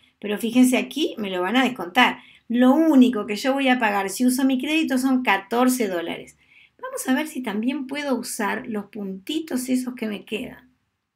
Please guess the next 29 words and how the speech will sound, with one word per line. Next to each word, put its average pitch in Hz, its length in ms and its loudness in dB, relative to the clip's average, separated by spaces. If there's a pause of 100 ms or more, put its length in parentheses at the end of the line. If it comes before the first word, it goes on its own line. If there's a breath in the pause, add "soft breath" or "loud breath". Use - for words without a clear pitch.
(1040)
Pero 196 300 -4
¿saben 233 400 -2
qué? 254 240 0
Que 196 100 -10
son 220 320 -4
tan 254 480 0
poquitos 226 760 -8 (300 soft breath)
que 214 140 0
no 233 140 2
me 254 180 4
cubren 254 400 6
ninguno 226 380 2
de 226 80 4
los 214 140 -4
productos, 196 520 -6
¿se - 100 -14
dan 180 140 -10
cuenta? 233 460 -6 (180 soft breath)
Entonces 226 340 -2
no 226 220 2
me 254 160 8
va 233 80 2
a 233 60 2
sal-, 220 240 0
no 233 80 0
me 262 100 6
salió 233 320 0
como 233 180 -2
posibilidad, 190 640 -6